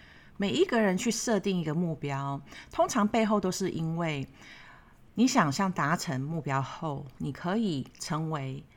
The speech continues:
理想的自己，你可以感受那些更好的感觉。所以你真正追求的并不是那个数字，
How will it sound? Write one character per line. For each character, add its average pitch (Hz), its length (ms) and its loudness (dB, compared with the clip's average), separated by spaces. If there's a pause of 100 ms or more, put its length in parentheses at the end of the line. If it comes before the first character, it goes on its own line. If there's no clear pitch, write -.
(140)
理 160 240 -2
想 127 260 -2
的 120 80 -6
自 143 140 -4
己， - 320 -10 (300)
你 160 80 -4
可 214 160 -2
以 214 60 2
感 - 280 -6
受 160 440 -4
那 175 120 -4
些 147 400 -6 (220)
更 226 180 2
好 127 220 -6
的 127 140 -8
感 - 260 -10
觉。 - 380 -10 (420)
所 294 180 -2
以 392 80 -2
你 226 120 4
真 247 180 2
正 254 160 6
追 220 160 4
求 170 240 -2
的 139 260 -4 (300)
并 302 180 4
不 190 120 0
是 202 160 0
那 185 100 0
个 156 80 -4
数 143 240 -4
字， 127 300 -8